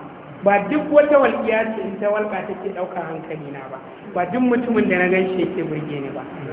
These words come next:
Ya ce, "Walau anna ahlal ilmi sanuhu sanahum, walau azzamuhu fin nufusi la uzzima." Inda a ce malamai sun girmama ilimi da ilimin da an girmama su. Idan da a ce malamai sun kiyaye ilimin da kiyaye, da ilimin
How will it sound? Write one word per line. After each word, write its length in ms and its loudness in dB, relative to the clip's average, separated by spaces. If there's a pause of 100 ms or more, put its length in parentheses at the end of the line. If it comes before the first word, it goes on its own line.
(220)
Ya 180 2
ce, 60 2
"Walau 440 6
anna 280 4
ahlal 540 4
ilmi 280 -2 (120)
sanuhu 560 0
sanahum, 440 2 (400)
walau 240 6
azzamuhu 680 4
fin 160 0
nufusi 400 -2
la 100 -2
uzzima." 420 -4 (420)
Inda 260 0
a 160 0 (140)
ce 80 -2
malamai 460 -2 (120)
sun 240 -6
girmama 420 2
ilimi 300 -2
da 120 -4
ilimin 540 -6
da 140 -2
an 200 -4
girmama 440 -2
su. 720 -14
Idan 280 6
da 100 8
a 160 4 (120)
ce 140 0
malamai 580 2 (480)
sun 240 -4
kiyaye 400 4
ilimin 280 -2
da 120 0 (160)
kiyaye, 400 -2
da 160 -2
ilimin 320 -4